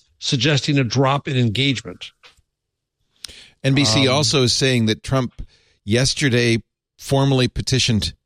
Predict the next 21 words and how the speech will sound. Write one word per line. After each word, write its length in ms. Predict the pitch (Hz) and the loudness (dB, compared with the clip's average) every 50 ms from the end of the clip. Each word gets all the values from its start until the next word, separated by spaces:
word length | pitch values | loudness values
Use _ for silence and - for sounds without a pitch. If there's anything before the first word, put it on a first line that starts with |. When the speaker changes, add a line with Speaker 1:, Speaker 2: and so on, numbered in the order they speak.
| _ | _
Speaker 2:
Meta 500 | - 110 120 151 208 123 113 113 139 151 - _ _ _ - - - _ _ _ _ _ | 0 2 2 2 2 0 0 0 -2 -2 -6 _ _ _ -20 -20 -20 _ _ _ _ _
to 100 | - 127 | -4 -2
unblock 480 | 117 123 123 120 110 113 113 117 113 - | 0 2 2 4 4 2 2 0 -2 -2
his 160 | - 107 90 | -2 -2 -2
account. 560 | 104 - - 110 101 92 107 165 - - - - _ _ _ _ _ _ _ | -4 -4 -2 -2 0 0 0 -2 -4 -6 -10 -12 _ _ _ _ _ _ _
Remember 300 | - 110 123 160 220 226 | -2 0 0 2 2 0
that 200 | 196 143 131 104 | 0 0 -2 -2
the 100 | - 123 | -2 0
Meta, 540 | 110 107 117 135 170 202 208 196 170 156 143 123 | 0 2 2 2 2 0 0 0 0 -2 -2 -4
did 180 | 104 175 190 202 | -4 -4 -4 -2
not 360 | 202 196 196 202 208 - 147 | -2 -2 -2 -4 -4 -6 -4
the, 220 | 160 147 143 135 | -2 -2 0 0
uh, 60 | 127 | 0
Meta 600 | 120 120 127 139 156 156 151 147 143 139 135 123 - - _ _ _ _ _ _ _ - | 0 0 0 0 0 2 2 2 0 0 -2 -4 -8 -14 _ _ _ _ _ _ _ -8
supervising 640 | - - - - - - - 156 131 107 139 135 | -6 -4 -2 -2 -4 -4 -6 -6 -4 -2 0 0
Speaker 1:
The 40 | 139 | 0
oversight 220 | 131 113 127 117 - | 2 0 0 0 0
board. 320 | 107 110 101 92 82 - - | 0 0 0 -2 -4 -6 -6
Speaker 2:
board 360 | 123 120 123 127 131 139 139 | -2 0 2 2 2 0 0
Speaker 1:
The 40 | 113 | 0
Speaker 2:
say 240 | - - 117 127 131 | 0 0 0 0 0